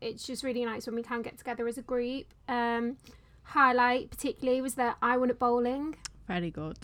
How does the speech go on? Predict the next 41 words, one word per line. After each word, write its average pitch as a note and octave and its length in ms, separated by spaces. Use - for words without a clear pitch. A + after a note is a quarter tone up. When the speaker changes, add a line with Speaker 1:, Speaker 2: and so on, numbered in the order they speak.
Speaker 1:
Just - 200
gonna C4 120
throw C4 140
that A#3+ 160
out C4 80
there. C4 320
Got C#4 120
a C#4 40
couple C#4 200
of C#4 60
strikes C#4 500
in. C4+ 300
Speaker 2:
Very G3+ 220
nice. F#3+ 160
Speaker 1:
Broke C#4 240
a - 40
nail, C4+ 520
but D#4+ 100
it C#4+ 100
was D4 140
worth B3+ 340
it. C4 420
Um, B3+ 760
and D4 220
then, B3+ 420
yeah, B3 360
I - 20
had C#4 160
a C4+ 60
really C4+ 160
nice B3+ 180
day C4+ 120
out A#3 220
at A#3+ 140
Kew B3 240
Gardens C4+ 640
on C4+ 140
Sunday, F#4 680
which E4+ 240
is C4+ 160
just, C#4 320